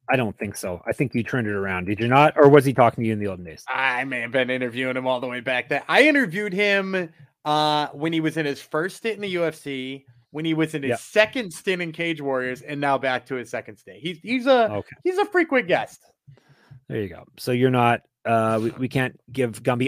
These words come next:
Speaker 1: all the credit, but I'm sure s-, a lot of the credit goes to Gumby for, uh, boosting his confidence. Just wanting to talk to him is, is confidence booster enough. All right, we're gonna drop down to welterweights. Lazio Zaleski dos Santos versus Renat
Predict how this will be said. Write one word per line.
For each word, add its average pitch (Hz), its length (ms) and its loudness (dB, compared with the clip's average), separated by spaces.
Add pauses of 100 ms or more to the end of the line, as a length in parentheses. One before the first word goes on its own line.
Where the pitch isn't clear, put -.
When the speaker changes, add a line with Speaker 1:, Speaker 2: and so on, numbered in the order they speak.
Speaker 1:
all 170 260 10
the 135 80 6
credit, 98 320 -4
but 110 80 -10
I'm 113 60 -8
sure 127 160 -4
s-, - 240 -8
a 104 160 -14
lot 123 260 2
of 107 60 -6
the 101 60 -10
credit 95 340 -12
goes 98 200 -12
to 98 80 -16
Gumby 92 280 -14
for, 98 400 -14
uh, 98 280 -8 (440)
boosting 135 240 4
his 120 100 -2
confidence. 107 400 -4
Just 147 200 0
wanting 131 180 2
to 107 60 -4
talk 98 260 -6
to 98 80 -14
him 80 120 -16 (140)
is, 98 300 -6
is 95 160 -12
confidence 98 500 -12
booster 104 400 -8
enough. 95 340 -6 (180)
All 131 60 2
right, 139 80 8
we're 139 80 6
gonna 151 120 8
drop 151 200 8
down 139 180 2
to 135 60 4
welterweights. 135 720 4 (400)
Lazio 151 640 4
Zaleski 135 520 0
dos 120 180 -2
Santos 123 340 -6
versus 113 300 -8
Renat 127 400 -4